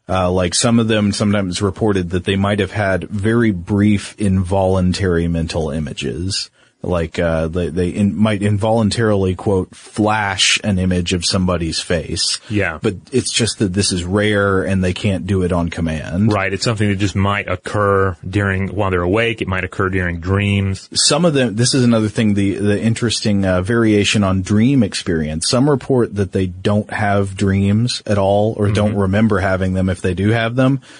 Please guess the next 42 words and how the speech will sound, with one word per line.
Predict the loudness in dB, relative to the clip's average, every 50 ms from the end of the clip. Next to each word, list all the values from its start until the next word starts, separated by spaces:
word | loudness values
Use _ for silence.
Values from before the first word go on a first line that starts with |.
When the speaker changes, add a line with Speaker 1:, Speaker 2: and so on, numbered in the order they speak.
| -20 -20 -8 _
Speaker 1:
And | 0 0 2 2
some | 2 2 2 2
report | 2 2 2 0 0 0 0
that | -2 -2 -2
they | -2 -2
do | 2 2 2 4
have | 4 2 2 0 0
dreams | 0 0 2 2 2 2 2 2 2
and | 0 0 0 0 0
can | 0 0 0 0 -2 -2 -4
experience | -6 -6 -6 -4 -6 -2 0 2 2 4 2 2 0 0
visual | 0 0 0 2 0 0 -2 -2
content | -2 -2 0 0 0 0 0 0 0 0
in | 0 0 0
dreams, | 0 0 2 2 2 2 0 -2 -2
but | -4 -6 -4
just | -2 -4 -4 -6
can't | -4 -4 -2 -2 -2 -2 -2
do | 0 2 2 2
it | 2
while | 0 0 0 0
they're | 0 0 0 0
awake | 0 0 2 2 0 -2 -2 -2 -2
or | -2
on | -2 -2 -4
command. | -6 -6 -4 -2 -2 -2 -4 -4 -6 -6 -8 -8 -10 _ _ _ -16 -14 -14 -14 -14 -16 _ _
Speaker 2:
Yeah, | -2 0 0 0 0 2
Ze-, | 2 2 2 2 2 0
Zeman | 0 0 0 0 2 2 2 2
is | 2 0
a | 0
big | 0 -2 -2 0
believer | 0 0 0 0 0 0
that | 0 -2 -2 0
this | -2 -2 0 0 0
is | -2 -2 -4 -8 -8 -6
essentially | -6 -2 -2 -2 -2 0 -2 0 0 0 -2
a |
variant | -2 -2 -2 -2 0 0 0 0 0 0 -2 -4 -4 -2
of | -2 -2 -2 -2
neuropsychological | -4 -4 -2 -2 0 0 2 2 2 2 0 0 -2 -2 -4 -4 -2 -2 -2 -2 -2 -2 -2 -4 -6 -10 -12 -12
functioning, | -8 _ -6 -6 -6 -8 -8 -8 -8 -8 -8 -8 -8